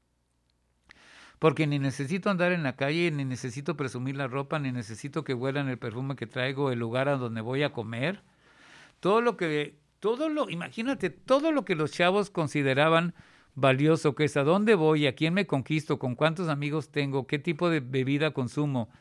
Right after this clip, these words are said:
todo era afuera. Y de repente te quitan lo de afuera como algo importante, entonces haz de cuenta que te desnudan de tu valor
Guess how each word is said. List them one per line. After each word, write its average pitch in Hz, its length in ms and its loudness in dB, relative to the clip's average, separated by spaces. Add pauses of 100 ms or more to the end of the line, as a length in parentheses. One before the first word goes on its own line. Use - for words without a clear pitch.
(300)
todo 202 260 6
era 214 120 4
afuera. 214 520 0 (1600)
Y 143 60 -2
de 151 100 2
repente 185 380 0
te 156 200 -2
quitan 180 600 -2
lo 143 140 0
de 143 120 2
afuera 175 440 0
como 139 220 -2
algo 147 200 -2
importante, 147 760 -2
entonces 151 500 -4
haz 151 120 -4
de 160 80 -8
cuenta 156 320 -6
que 143 100 -10
te 120 400 -8 (520)
desnudan 143 840 -6
de 135 100 -10
tu 139 160 -12
valor 135 460 -6